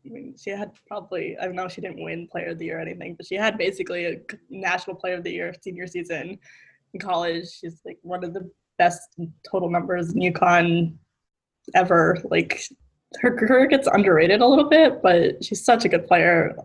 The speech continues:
And obviously, you know, it's first year All-Star. If there was gonna be an All-Star game this year, she'd probably be an All-Star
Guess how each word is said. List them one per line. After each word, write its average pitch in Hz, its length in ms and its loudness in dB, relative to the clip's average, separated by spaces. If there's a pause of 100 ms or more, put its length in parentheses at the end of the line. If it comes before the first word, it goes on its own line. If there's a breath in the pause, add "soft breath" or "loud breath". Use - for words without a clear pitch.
(200)
And 180 200 -4
obviously, 170 420 2
you 165 80 4
know, 165 160 4
it's 170 180 -2 (440 loud breath)
first 254 220 2
year 226 100 8
All-Star. 185 800 4
If 196 120 -10
there 190 140 -2
was 180 160 -2
gonna 185 120 -10
be 175 60 -8
an 175 80 -4
All-Star 180 300 -4
game 180 180 -6
this 185 160 -10
year, 190 80 -4
she'd 165 160 -16
probably 180 240 -6
be - 140 -12
an 180 80 -4
All-Star - 640 -6